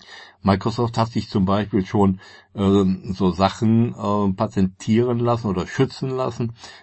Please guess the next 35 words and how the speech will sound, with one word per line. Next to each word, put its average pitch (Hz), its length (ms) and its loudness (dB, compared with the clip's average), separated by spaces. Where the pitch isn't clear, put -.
wie 92 240 4
Office 107 460 -4
dreihundertfünfundsechzig, 92 1500 -2
äh, - 20 -18
und 90 420 -4
hat 92 160 -4
ein 87 140 -2
jährliches 82 440 -2
Abo 90 280 -4
eingeführt. 127 640 -4
Und 104 160 2
nun 117 200 6
hat 113 140 6
es 113 160 -4
sich 110 160 -2
die 110 140 2
Rechte 107 400 -2
an 104 160 -2
dem 95 300 2
Namen 98 460 4
Windows 110 560 2
dreihundertfünfundsechzig 90 1300 0
gesichert. 98 540 0
So, 113 140 2
und 98 80 4
da 90 100 4
kann 120 240 0
ich 131 160 -4
schon 110 200 0
nachvollziehen, 120 800 -2
dass 117 180 -6
einige 110 380 -4
Leute 104 380 -2
auf 95 200 -4
diese 98 380 0